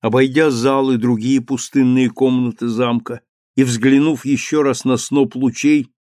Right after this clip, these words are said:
зажжённых уходящим за вершину горы солнцем, Денегро растолкал Персея. Как радостно, бывало, бежал он впереди,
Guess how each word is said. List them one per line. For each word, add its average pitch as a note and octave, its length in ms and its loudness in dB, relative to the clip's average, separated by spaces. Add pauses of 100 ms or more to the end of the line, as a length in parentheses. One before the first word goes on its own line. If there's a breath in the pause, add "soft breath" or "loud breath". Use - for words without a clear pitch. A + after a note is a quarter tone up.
(100)
зажжённых B2+ 800 0
уходящим B2 720 -2
за A2 120 0
вершину A#2 500 -2
горы A#2 280 0
солнцем, - 720 -8 (680)
Денегро C#3 680 0
растолкал B2+ 640 -2
Персея. G#2+ 680 -10 (1300)
Как B2 220 -8
радостно, C#3 580 -4
бывало, A#2 380 -2
бежал A#2 440 -2
он A2+ 140 -2
впереди, A2+ 720 -6